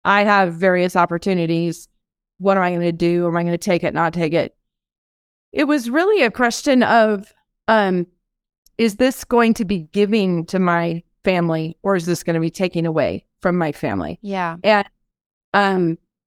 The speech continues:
Speaker 1: that's, that's always been the, the kind of, it, it, that's just an easy one to answer for me.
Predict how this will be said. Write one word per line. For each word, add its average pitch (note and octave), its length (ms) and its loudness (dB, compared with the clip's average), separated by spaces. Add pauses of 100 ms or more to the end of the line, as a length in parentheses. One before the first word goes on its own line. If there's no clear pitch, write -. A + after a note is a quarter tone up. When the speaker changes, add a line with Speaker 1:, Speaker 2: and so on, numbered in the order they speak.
(120)
Speaker 1:
that's, G3 580 0 (240)
that's G3 360 2
always F#3 400 2
been F3+ 320 0
the, E3+ 160 0 (260)
the F#3 100 0
kind E3+ 240 -2
of, D#3 200 -4 (920)
it, A3 200 2
it, G#3+ 160 0
that's D#4 180 2
just D#4 160 -2
an G#3+ 100 -2
easy A3 320 0
one F#3 200 0
to D3+ 120 -2
answer E3+ 380 -4
for D3+ 180 -4
me. G#2+ 240 -6